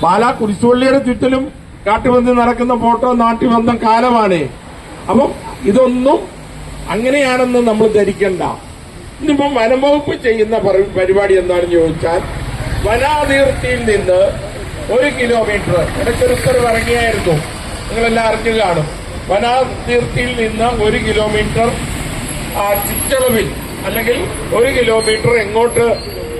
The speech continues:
ആ, അളക്കുന്നോ അവിടെ ജനവാസ, ആ, അനുമതി കൊടുക്കാത്ത ഒരു നിയമം ഉണ്ടായായിരുന്നു.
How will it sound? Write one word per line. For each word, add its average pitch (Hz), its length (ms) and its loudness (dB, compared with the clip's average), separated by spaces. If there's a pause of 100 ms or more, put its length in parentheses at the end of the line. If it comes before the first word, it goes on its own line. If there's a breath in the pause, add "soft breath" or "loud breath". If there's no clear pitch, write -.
(160)
ആ, 202 60 0 (420)
അളക്കുന്നോ 226 500 2
അവിടെ 233 600 2 (460)
ജനവാസ, 247 560 2 (640)
ആ, 196 360 0
അനുമതി 254 400 2
കൊടുക്കാത്ത 220 500 2
ഒരു 208 380 4
നിയമം 214 340 2
ഉണ്ടായായിരുന്നു. 196 720 0